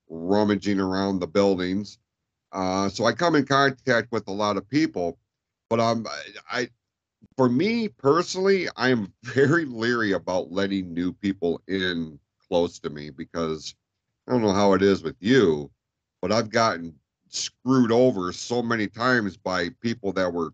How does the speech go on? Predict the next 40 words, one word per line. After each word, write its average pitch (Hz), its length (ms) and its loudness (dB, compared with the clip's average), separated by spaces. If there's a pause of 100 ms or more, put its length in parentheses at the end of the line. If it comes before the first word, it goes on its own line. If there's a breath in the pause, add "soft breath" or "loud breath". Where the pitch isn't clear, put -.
quote 107 300 0
unquote 98 500 0 (100)
friends. 95 680 0 (680)
Mm, 104 380 -2
I 107 140 2
know, 117 120 -2
I, 104 340 0
that's 107 320 -2
just 101 200 -6
not 110 240 -2
something 101 500 -4
that 95 360 0 (520)
I 101 120 2
put 113 300 0
a 98 60 2
whole 107 300 0
hell 107 200 4
of 98 80 -2
a 98 40 -2
lot 98 280 0
of 85 200 -2
effort 95 460 -4
into. 85 340 -4
If 95 160 -2
it 98 100 -2
happens 151 440 0
organically, 160 640 -2
it 113 100 0
happens 117 320 -2
organically. 117 640 -2 (680)
But 95 420 2 (680)
to 104 80 -4
go 123 240 2
out 131 200 2
and, 95 260 -6
uh, 90 220 -4
you 110 100 -8
know, 90 220 -4
aggressive 120 600 -2
or 87 480 -2